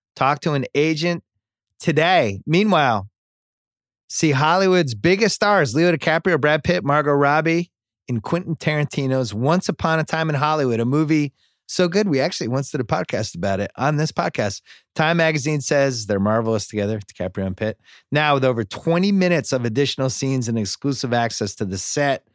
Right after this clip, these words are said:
Once Upon a Time in Hollywood, watch it now on digital, on Blu-ray on Tuesday. And we should mention things that came out this week.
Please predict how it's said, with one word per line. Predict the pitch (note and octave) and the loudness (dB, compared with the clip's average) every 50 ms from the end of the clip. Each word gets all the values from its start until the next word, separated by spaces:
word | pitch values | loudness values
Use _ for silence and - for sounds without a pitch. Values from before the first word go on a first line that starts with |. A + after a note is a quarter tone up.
| _ _ _ _ _ | _ _ _ _ _
Once | - C#3+ D#3+ - | 0 0 0 0
Upon | - - E3+ D#3 | 0 0 0 0
a | D3 | 2
Time | - E3+ D3+ C#3+ | 0 0 0 2
in | C3+ | 2
Hollywood, | C3 B2+ C3 C3+ C3+ C3 C3 B2 A2+ | 2 2 2 2 2 2 2 0 0
watch | A2 A#2+ A#2+ B2 - - | 2 2 2 2 0 -2
it | A2 | -2
now | A2+ A2+ A2 A2 - | 0 0 0 -2 -2
on | - A#2+ A#2+ A#2 | -2 -2 -2 -2
digital, | G2+ A#2 A2+ G2 G#2 G#2+ A2+ G#2+ - - | -2 -2 -4 -2 -2 -2 -2 -2 -2 -2
on | B2 C3 C#3 C#3 B2+ | -2 0 0 0 -2
Blu-ray | G#2+ A#2 B2+ D3+ D#3+ D3+ C#3 C3 B2+ B2+ B2 A#2+ A#2 - _ _ _ _ _ _ _ _ _ _ _ | -2 -2 0 0 0 2 2 2 2 2 0 -2 -4 -10 _ _ _ _ _ _ _ _ _ _ _
on | A#2 A#2+ B2 B2 B2 A#2+ B2 B2+ A#2+ - - _ _ _ _ _ | -2 -2 0 0 0 0 0 -2 -4 -6 -10 _ _ _ _ _
Tuesday. | - - - F#3 F#3+ G#3+ A#3+ B3 G#3 - - C#3 C3 B2+ B2 B2 B2+ - _ _ _ _ _ _ _ _ | -10 -6 -2 0 0 0 0 0 -2 0 0 2 2 2 2 0 -2 -6 _ _ _ _ _ _ _ _
And | C3+ C#3 | -2 -2
we | C#3+ | -2
should | C3+ - C#3+ | -2 -2 -2
mention | B2 C#3+ E3 F3 - - A#2+ A2 | 0 0 0 0 -2 -2 -4 -4
things | G2 - C#3+ C#3 C#3 A#2+ - | -2 -2 -2 -2 -2 -2 0
that | C3+ A2+ F#2+ | -2 -2 -2
came | - - B2+ B2 B2 | -2 -2 -2 0 0
out | A#2+ A2 F#2 F#2 | 0 -2 -2 0
this | A#2+ F3+ G3+ - - | -2 -2 -2 -2 -4
week. | A2+ G#2 G2+ G2 G2 _ - | -4 -2 -2 -4 -6 _ -20